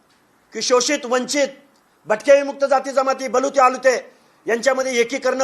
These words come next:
खूप अवघड आहे, म्हणून तुम्ही त्यांचं आरक्षण संपवायला चाललाय.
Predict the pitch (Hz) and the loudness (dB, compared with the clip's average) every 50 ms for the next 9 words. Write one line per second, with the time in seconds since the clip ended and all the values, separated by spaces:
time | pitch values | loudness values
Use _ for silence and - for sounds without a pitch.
0 | - - 294 294 294 294 277 269 269 285 285 277 254 214 - - - _ _ _ | -2 0 -2 2 4 4 4 6 4 4 4 4 2 0 -4 -10 -20 _ _ _
1 | _ _ _ _ _ _ _ _ - 185 226 262 240 240 247 262 285 285 269 262 | _ _ _ _ _ _ _ _ -8 -8 -6 -6 -6 -6 -4 0 0 2 2 0
2 | 262 208 - _ _ _ _ _ _ - 185 190 - 247 233 226 226 233 - 294 | -2 -4 -10 _ _ _ _ _ _ -10 -10 -2 0 2 2 2 0 -2 -4 -6
3 | 285 277 294 285 269 285 294 294 277 285 294 285 294 294 262 | -4 -2 -4 -4 2 2 2 2 2 0 0 0 0 0 -2